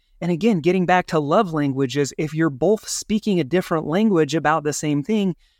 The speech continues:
you're not gonna understand it on the deep, call it intimate level that should exist between a husband and wife. And the more practice that you get, the more reps that you put in having those conversations,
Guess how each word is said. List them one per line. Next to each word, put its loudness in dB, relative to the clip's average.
you're 0
not 0
gonna 0
understand -2
it 0
on 0
the -2
deep, -2
call 0
it -2
intimate 0
level 0
that 0
should -2
exist -2
between 2
a -4
husband -4
and -4
wife. -8
And 2
the 2
more 2
practice -4
that -6
you -2
get, 0
the -2
more 0
reps -4
that -10
you -2
put -2
in 0
having 0
those 0
conversations, -4